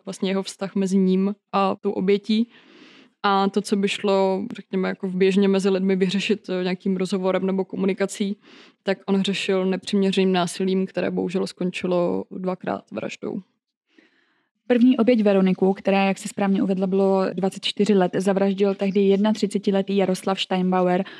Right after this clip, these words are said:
Speaker 2: v lednu roku dva tisíce tři v Českobudějovickém lesoparku Stromovka.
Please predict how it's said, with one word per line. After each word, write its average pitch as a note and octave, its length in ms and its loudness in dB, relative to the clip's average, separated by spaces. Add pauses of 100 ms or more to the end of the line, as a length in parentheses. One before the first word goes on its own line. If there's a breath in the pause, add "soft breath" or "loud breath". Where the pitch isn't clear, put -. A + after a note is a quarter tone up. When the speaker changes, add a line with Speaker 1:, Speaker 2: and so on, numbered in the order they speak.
(100)
Speaker 2:
v F#3+ 40 -4
lednu F#3 300 2
roku F#3 360 0
dva F#3 160 0
tisíce F#3+ 380 -2
tři F#3 260 0
v F#3 60 -10
Českobudějovickém F#3+ 1000 0
lesoparku F#3 760 0
Stromovka. F3 600 -4